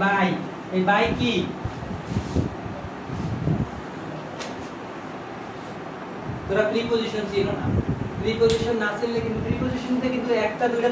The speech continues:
থাকবেই। আমরা তো কইছি যে সকল প্রকার প্রিপজিশনের পর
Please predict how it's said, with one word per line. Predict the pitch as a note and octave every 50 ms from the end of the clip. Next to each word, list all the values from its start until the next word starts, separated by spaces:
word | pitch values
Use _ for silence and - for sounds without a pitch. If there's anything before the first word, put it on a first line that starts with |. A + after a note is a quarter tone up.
| A#3+ -
থাকবেই। | G3 G3+ G3 G3 F#3+ F#3 D#3 C3 B2+ - - - - - - - - - -
আমরা | F3+ - A3+ A#3+ B3+
তো | B3 B3
কইছি | B3+ B3 B3 A3+ G3+
যে | G#3 G#3 - F#3
সকল | F3 F3+ - A3+ A3+ A3+ -
প্রকার | A3+ A3+ A3 A3+ A3+ A3 - -
প্রিপজিশনের | G#3+ A3 A3 - A3+ A3 A3 - - - A3+ A3+ A3 G#3+ -
পর | G#3+ G#3 G#3